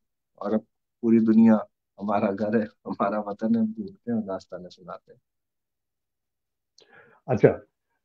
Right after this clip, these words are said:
Speaker 2: जो लोग वाकिफ नहीं हैं कि दास्तान गोई क्या होती है,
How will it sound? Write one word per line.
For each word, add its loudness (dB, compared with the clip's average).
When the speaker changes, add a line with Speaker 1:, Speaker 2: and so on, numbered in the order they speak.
Speaker 2:
जो 10
लोग 8
वाकिफ 6
नहीं 4
हैं 0
कि 0
दास्तान 4
गोई 8
क्या 2
होती -2
है, -20